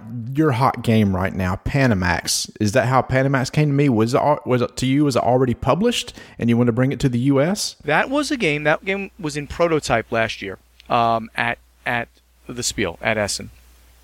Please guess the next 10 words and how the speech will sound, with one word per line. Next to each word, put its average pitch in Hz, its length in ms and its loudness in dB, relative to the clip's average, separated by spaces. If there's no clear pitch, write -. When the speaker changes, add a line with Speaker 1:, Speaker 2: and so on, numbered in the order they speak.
Speaker 2:
And 160 760 0
the 156 640 -2
designers 156 1000 0
of 147 140 -4
the 165 60 -8
game 139 500 0
were 143 100 0
looking 143 320 0
for 127 540 2
a, 135 800 2